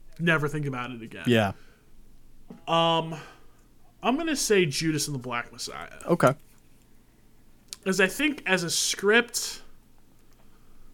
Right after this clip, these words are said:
Speaker 1: it's got some interesting things going on. I haven't seen Promising Young Woman, so it could just as easily be that one.
Speaker 2: Yeah. All right, now to the best part, the top six spots, starting with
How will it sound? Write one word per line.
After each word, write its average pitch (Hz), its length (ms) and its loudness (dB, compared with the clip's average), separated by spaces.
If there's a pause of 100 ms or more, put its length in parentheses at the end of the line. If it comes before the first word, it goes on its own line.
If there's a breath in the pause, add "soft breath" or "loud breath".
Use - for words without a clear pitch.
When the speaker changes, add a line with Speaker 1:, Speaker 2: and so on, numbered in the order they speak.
(220)
Speaker 1:
it's 196 180 -4
got 202 120 6
some 185 140 0
interesting 151 300 -2
things 139 260 -6
going 123 300 -8
on. 113 260 -10 (120)
I 160 80 -2
haven't 214 260 4
seen 185 140 -2
Promising 151 440 -2
Young 135 220 -4
Woman, 127 320 -8
so 127 340 -6 (300 soft breath)
it 170 100 -4
could 190 140 4
just 151 160 0
as 139 100 -2
easily 120 260 -6
be 107 140 -10
that - 280 -10
one. 101 60 0
Speaker 2:
Yeah. 90 180 2 (1300 loud breath)
All 127 60 6
right, 135 320 12
now 170 460 12
to 185 180 8
the 165 140 10
best 156 580 6
part, 135 440 8 (420)
the 104 120 -2
top 139 460 6
six - 680 2 (260)
spots, - 720 -4 (440 soft breath)
starting 120 540 4
with 127 160 4